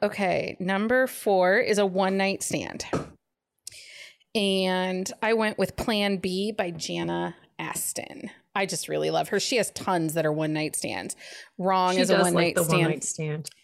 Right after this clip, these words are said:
Speaker 1: She does. Um, so Plan B, it's a fun one night stand romance. So, uh, Leah, what's your number four?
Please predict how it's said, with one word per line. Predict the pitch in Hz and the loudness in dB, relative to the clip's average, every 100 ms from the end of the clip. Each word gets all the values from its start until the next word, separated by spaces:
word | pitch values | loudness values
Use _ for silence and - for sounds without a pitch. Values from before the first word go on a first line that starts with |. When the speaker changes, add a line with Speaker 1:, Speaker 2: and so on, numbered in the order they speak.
| _ - | _ -10
Speaker 1:
She | - 202 | -4 0
does. | 170 131 147 - - - - _ | 2 0 -2 -6 -10 -18 -20 _
Um, | 208 180 175 | 2 2 2
so | - 214 | 2 0
Plan | - 233 214 | 2 2 2
B, | 190 180 175 - - | 2 2 -2 -6 -10
it's | - 185 | -6 -4
a | 175 | -4
fun | - 160 160 160 - _ _ _ - | -2 -4 -4 -6 -10 _ _ _ -6
one | 170 | -4
night | 165 - | -4 -6
stand | - - 90 - - _ | -8 -10 -10 -12 -16 _
romance. | - - 92 - - - - | -10 -8 -8 -10 -10 -10 -8
So, | - - - 202 _ _ _ - - - - - - - | -8 -6 -6 -8 _ _ _ -20 -18 -18 -18 -18 -8 -2
uh, | 190 165 113 226 208 | 0 0 0 -4 -2
Leah, | - 320 262 | 0 2 4
what's | 262 262 - | 2 0 -4
your | 196 208 330 | 0 2 4
number | 285 185 | 2 0
four? | - - - - | -2 -4 -4 -8